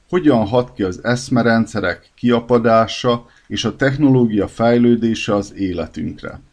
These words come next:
A pessimizmussal átitatott sorok keserűségéből a mű fontos erényeként kiérződik a humanista világszemlélet.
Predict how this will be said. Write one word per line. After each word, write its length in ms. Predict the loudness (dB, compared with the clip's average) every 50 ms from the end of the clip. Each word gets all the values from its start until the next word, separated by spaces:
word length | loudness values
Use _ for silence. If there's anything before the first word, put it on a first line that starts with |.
| _ _ _ _ _ _ _ _ _ _ _ _
A 80 | -16 -6
pessimizmussal 1040 | -4 -4 -4 -4 -2 2 4 4 4 4 4 2 2 0 0 0 -2 -2 0 0 2
átitatott 680 | 2 2 2 2 -2 -6 -4 -4 -6 -4 -6 -6 -6
sorok 440 | -8 -6 -4 -2 -2 -2 -4 -6 -6
keserűségéből 1400 | -6 -4 -4 -4 -4 0 0 0 0 0 -2 -4 -2 -2 -2 0 0 2 2 2 2 0 0 0 -2 -4 -6 -14 -20 _ _ _
a 80 | 2
mű 240 | 4 4 4 4 2
fontos 540 | -2 -2 -2 0 2 2 0 0 -4 -6 -6
erényeként 840 | -6 -4 -2 0 0 2 2 2 0 0 -6 -6 -4 -4 -4 -6 -8
kiérződik 800 | _ -2 0 0 2 0 -2 -2 -4 -4 -4 -2 -4 -6 -6 -6
a 60 | -10
humanista 680 | -10 -6 -2 0 2 2 2 0 -2 -4 -6 -6 -6 -4
világszemlélet. 1040 | -4 -4 -4 -4 -4 -6 -8 -12 -14 -12 -10 -8 -8 -8 -10 -10 -12 -12 -14 -16